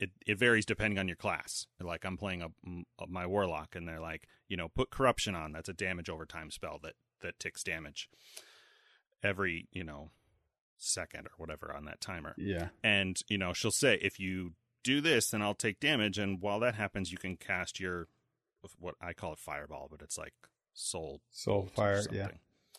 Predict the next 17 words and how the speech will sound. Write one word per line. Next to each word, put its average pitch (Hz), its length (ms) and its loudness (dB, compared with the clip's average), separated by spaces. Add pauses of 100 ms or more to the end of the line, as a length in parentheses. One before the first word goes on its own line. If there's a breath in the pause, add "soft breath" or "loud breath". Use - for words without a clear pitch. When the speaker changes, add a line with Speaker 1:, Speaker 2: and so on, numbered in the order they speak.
(300 soft breath)
Speaker 1:
Um, 98 400 2 (340 soft breath)
and 113 200 6
then 107 420 4 (180)
when, 113 540 4 (140)
when, 104 540 0 (240)
uh, 90 380 -2 (1400)
the, 95 260 2 (100)
the 90 120 -4
dot, 95 360 0
the 95 80 -8
damage 98 300 0
over 92 140 -2
time 98 280 -2
is 87 140 -4
almost, 92 500 -4 (720)
is 95 160 -2
almost 92 380 0